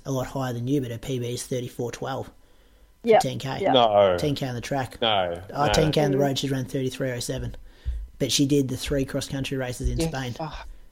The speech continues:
Speaker 1: Yep.
Speaker 3: That's
Speaker 2: Yeah.
Speaker 3: Oh my, see, this is,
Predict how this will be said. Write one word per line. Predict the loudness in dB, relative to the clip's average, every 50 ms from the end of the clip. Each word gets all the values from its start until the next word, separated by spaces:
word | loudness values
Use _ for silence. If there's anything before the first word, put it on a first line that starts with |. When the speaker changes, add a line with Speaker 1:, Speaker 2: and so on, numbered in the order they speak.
| -14 -8 -4
Speaker 1:
Yep. | -4 -2 4 6
Speaker 3:
That's | 6 6 6 6
Speaker 2:
Yeah. | 4 4 4 4 4 2 0 -4 _ _ _ _ _ _ _ _ _ -20 -20 -18 -6 0
Speaker 3:
Oh | 4 6 8 8 8 6
my, | 6 2 0 -2 -4 -6 -8 -8
see, | -6 -2 4 6 6 6 6 4 0 0
this | 0 0 0 -2
is, | -2 -2 -4